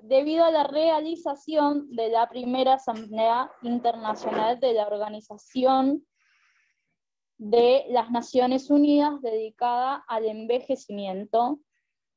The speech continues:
eh, al envejecimiento.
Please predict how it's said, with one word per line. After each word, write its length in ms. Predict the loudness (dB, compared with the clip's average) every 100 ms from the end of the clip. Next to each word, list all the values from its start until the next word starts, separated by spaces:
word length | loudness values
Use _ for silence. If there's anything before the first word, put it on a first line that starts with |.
| _ _ _ _ _
eh, 540 | 0 0 0 0 -2 -6 _ -6
al 120 | -4
envejecimiento. 920 | -2 -4 -4 -6 -4 -6 -4 -4 -6